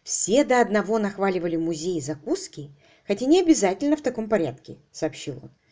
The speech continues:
«Нам предложили двадцатифутовую рождественскую елку для холла,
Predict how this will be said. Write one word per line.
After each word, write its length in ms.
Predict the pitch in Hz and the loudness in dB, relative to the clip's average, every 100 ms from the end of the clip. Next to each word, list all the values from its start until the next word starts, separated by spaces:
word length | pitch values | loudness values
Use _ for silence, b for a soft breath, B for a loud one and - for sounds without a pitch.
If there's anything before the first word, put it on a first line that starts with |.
| _ | _
«Нам 260 | - 175 170 | -4 -2 0
предложили 520 | 208 208 226 190 226 | 2 4 4 4 0
двадцатифутовую 1000 | 202 196 208 - 233 - 175 233 240 262 | 0 -4 -4 -4 -6 -4 2 2 4 4
рождественскую 760 | 254 170 208 247 254 - 285 | 2 0 -6 -6 -6 -2 -2
елку 300 | 190 320 320 | 0 0 0
для 180 | 226 202 | 0 0
холла, 460 | 202 247 285 156 | 2 0 0 -2